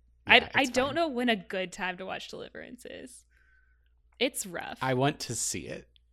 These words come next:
Speaker 2: I need to
Speaker 1: Okay,
Speaker 2: see it.
Speaker 1: just as long as you're fully aware it's not a comedy. <laughs> Because the first <laughs> time I watched it, I went in thinking it was a comedy.
Speaker 2: <laughs>
Speaker 1: It's not, everybody. It's not. <laughs> It's, like,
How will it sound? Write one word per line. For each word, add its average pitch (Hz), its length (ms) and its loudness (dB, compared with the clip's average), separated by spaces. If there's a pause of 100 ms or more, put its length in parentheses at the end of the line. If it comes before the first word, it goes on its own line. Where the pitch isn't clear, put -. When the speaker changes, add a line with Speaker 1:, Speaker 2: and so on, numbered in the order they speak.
(320)
Speaker 2:
I 123 80 -2
need 131 480 2
to 226 60 2
Speaker 1:
Okay, 214 260 6
Speaker 2:
see - 60 -14
it. - 40 -10
Speaker 1:
just 254 320 -2
as 262 140 -2
long 254 220 4
as 262 120 2
you're 226 140 0
fully 202 300 -2
aware 175 220 -2
it's - 180 -8
not - 160 -4
a - 20 -12
comedy. - 580 -10
<laughs> - 40 -20 (1500)
Because 226 220 -4
the 214 100 -6
first - 340 2
<laughs> - 100 8
time 285 380 4
I 226 180 2
watched 196 320 -4
it, 185 180 -6 (340)
I 226 200 2
went 196 160 2
in 95 160 0
thinking 214 400 0
it 226 120 4
was 226 160 0
a 247 60 -2
comedy. 226 720 2 (400)
Speaker 2:
<laughs> - 400 -20
Speaker 1:
It's 240 180 -2
not, 247 380 4
everybody. 196 600 -2 (480)
It's - 200 -4
not. 190 340 2 (400)
<laughs> - 320 -20
It's, - 300 -2
like, 262 180 -4